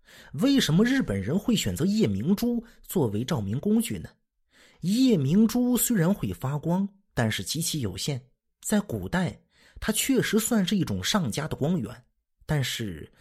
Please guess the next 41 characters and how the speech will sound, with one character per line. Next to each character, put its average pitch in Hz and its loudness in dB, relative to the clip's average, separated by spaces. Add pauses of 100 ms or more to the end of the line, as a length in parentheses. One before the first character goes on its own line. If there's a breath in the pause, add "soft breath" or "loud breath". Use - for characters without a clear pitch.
(260 loud breath)
和 - 0
现 208 2
代 175 2
照 165 0
明 110 2
工 247 2
具 87 -4 (280 loud breath)
像 131 2
手 101 -4
电 196 4
筒、 - -6 (600)
电 226 6
石 - 2
灯 240 4
等 127 -2
等 104 -4
相 147 -2
比 92 -10
的 87 -8
话， - -16 (400 loud breath)
这 - 4
光 214 0
芒 117 0 (300)
就 - -4
太 185 -2
过 120 -2
微 156 0
弱 220 -2
了。 120 -18 (760)
而 175 0
且 123 0
最 240 0
关 226 4
键 240 4
的 98 -2
是， - -8 (220)
成 208 2
本 202 4
也 117 0
太 - -6
高。 143 -4